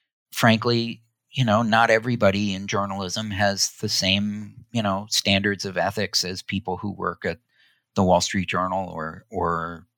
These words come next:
the New York Times or other organizations I admire. And the financial planning industry would have to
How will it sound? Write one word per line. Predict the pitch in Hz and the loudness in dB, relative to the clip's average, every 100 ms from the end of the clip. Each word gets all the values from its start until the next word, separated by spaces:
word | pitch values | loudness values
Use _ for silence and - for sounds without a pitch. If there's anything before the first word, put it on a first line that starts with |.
| _ _ _ _ - | _ _ _ _ -2
the | |
New | 98 | 0
York | 87 85 - | 2 0 0
Times | - 87 90 92 - | 0 0 -2 -4 -4
or | 80 80 - | -2 -4 -6
other | 95 98 | -4 -2
organizations | 85 87 85 85 - 85 - 87 85 | 0 -2 -2 -4 -6 -4 -4 -2 0
I | 80 | 0
admire. | 80 90 127 143 90 95 _ - - - - _ - - _ _ _ _ _ _ _ _ _ _ | -2 -2 0 2 0 -2 _ -20 -20 -20 -20 _ -20 -20 _ _ _ _ _ _ _ _ _ _
And | 143 143 131 127 117 - _ _ _ _ _ _ _ | 4 6 6 2 -2 -8 _ _ _ _ _ _ _
the | - 131 127 - | 4 4 4 0
financial | 135 127 135 131 | 4 4 2 -2
planning | - 127 131 127 | 2 4 4 2
industry | 123 120 135 170 - 117 120 131 | -2 -4 0 0 0 0 2 2
would | 113 120 | 0 -2
have | - 110 - | 0 0 0
to | - 127 110 107 | 2 4 4 0